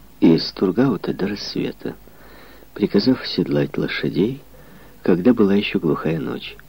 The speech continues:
День наступал медленно, ибо с низин поднимался густой туман. Он охватывал нас, как мокрое платье, и пронизывал до мозга костей.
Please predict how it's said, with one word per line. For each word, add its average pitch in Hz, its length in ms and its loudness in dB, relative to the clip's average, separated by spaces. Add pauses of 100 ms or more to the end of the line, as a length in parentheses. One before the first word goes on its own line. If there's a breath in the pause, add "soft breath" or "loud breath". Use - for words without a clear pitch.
(1900)
День 147 280 6
наступал 127 460 2
медленно, 98 680 2 (120)
ибо 92 220 4
с - 160 -6
низин 101 380 4
поднимался 80 580 0
густой - 380 -4
туман. 127 460 -6 (1600)
Он 123 140 8
охватывал 131 540 4
нас, - 540 -2 (140)
как - 200 -6
мокрое 127 380 -2
платье, - 600 -6 (1000)
и - 80 0
пронизывал 95 680 0
до 156 180 -2
мозга 170 380 -2
костей. - 600 -8